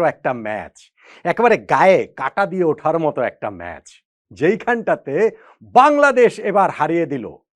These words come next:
ভারতকে। কয়েকদিন আগেই ভারতের বিপক্ষে বাংলাদেশ ফুটবল দল, ফুটবল জাতীয় দল বাইশ বছরের জয় খরা ঘুচিয়েছে। এইবার ক্রিকেটের মাঠে জয় এলো, জাতীয় দল না, এ দল। কিন্তু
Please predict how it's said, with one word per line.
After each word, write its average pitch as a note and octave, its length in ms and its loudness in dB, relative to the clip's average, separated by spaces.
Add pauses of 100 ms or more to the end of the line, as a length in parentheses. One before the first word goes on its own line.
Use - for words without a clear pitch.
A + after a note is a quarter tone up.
(120)
ভারতকে। D3+ 540 -2 (260)
কয়েকদিন C#4+ 480 4
আগেই D#3+ 300 -8
ভারতের G#3+ 420 -2
বিপক্ষে G#3+ 400 -8 (140)
বাংলাদেশ F#3 520 -4 (180)
ফুটবল A#3 460 2 (180)
দল, B2+ 200 -8 (360)
ফুটবল F3+ 340 -2 (160)
জাতীয় F#3+ 400 0 (140)
দল C3+ 200 0 (720)
বাইশ C#4 320 6 (140)
বছরের B3+ 420 2 (140)
জয় G#3 280 6
খরা E3 180 0 (100)
ঘুচিয়েছে। A2+ 540 -10 (320)
এইবার D4+ 300 6 (100)
ক্রিকেটের G#3+ 480 0
মাঠে D3+ 220 -4 (120)
জয় B2+ 240 0 (160)
এলো, C3+ 200 0 (680)
জাতীয় F3+ 320 2 (120)
দল A#2 120 -2 (120)
না, D#3+ 80 -4 (380)
এ - 20 12 (220)
দল। B2+ 180 4 (520)
কিন্তু A#3 380 0